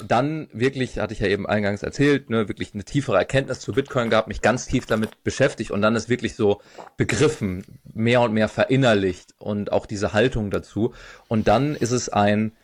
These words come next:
das kann man auch so ein bisschen interessanterweise sehen, wenn man sich die Schattendynamiken anguckt. Erst,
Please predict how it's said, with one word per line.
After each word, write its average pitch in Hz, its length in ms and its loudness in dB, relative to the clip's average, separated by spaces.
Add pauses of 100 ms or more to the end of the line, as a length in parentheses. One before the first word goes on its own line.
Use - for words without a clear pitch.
(280)
das - 200 -10
kann 185 100 2
man 226 120 4
auch 170 100 2
so - 80 0
ein 113 60 -2
bisschen 156 300 0
interessanterweise 120 760 2
sehen, 107 320 0
wenn 107 100 -2
man 110 100 -2
sich 104 140 -6
die 101 80 -10
Schattendynamiken 98 800 -2
anguckt. - 400 -4 (240)
Erst, - 340 2